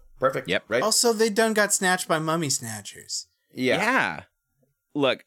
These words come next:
Speaker 3: Yeah.
Speaker 2: halfway through this episode, before we learned about that, I had written a zero down for mummy sympathy factor because they made a plague that could kill the world.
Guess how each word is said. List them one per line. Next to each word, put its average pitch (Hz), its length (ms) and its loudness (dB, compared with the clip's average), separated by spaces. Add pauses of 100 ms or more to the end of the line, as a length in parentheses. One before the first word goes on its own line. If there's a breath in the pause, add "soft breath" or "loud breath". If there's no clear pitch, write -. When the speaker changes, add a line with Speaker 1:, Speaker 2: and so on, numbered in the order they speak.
Speaker 3:
Yeah. - 60 -2 (100)
Speaker 2:
halfway 147 240 0
through 170 160 -2
this 135 180 -2
episode, 135 400 0
before 110 320 -2
we 107 100 -2
learned 87 260 0
about 117 300 -2
that, 135 260 0
I 101 140 0
had 95 140 0
written 95 300 0
a 87 80 0
zero 80 380 0
down 76 240 -6
for 76 120 -10
mummy 71 240 -8
sympathy 71 380 -12
factor - 360 -8
because 82 260 -12
they 87 80 -4
made 87 180 -2
a 92 40 -2
plague 85 360 -4
that 71 120 -12
could 78 160 -12
kill 78 160 -6
the 71 100 -8
world. 60 380 -10